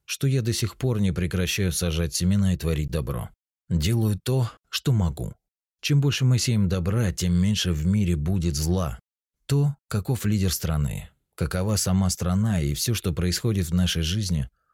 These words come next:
зависит от поступков, которые мы совершали. Они приводят к тому, что происходит на земле.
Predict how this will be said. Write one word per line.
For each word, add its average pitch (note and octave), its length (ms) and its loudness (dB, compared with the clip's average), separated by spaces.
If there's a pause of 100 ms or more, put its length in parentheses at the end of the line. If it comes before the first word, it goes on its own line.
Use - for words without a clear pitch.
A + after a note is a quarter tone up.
(160)
зависит G2 580 -2
от F2+ 160 -4
поступков, - 760 -6 (240)
которые D2 400 -2
мы F2 220 2
совершали. - 640 -4 (640)
Они C3 200 4
приводят C3 540 2
к - 60 -16
тому, A#2+ 320 4
что G#2+ 180 -2
происходит F#2 600 0
на F2 100 4
земле. C#2+ 460 -4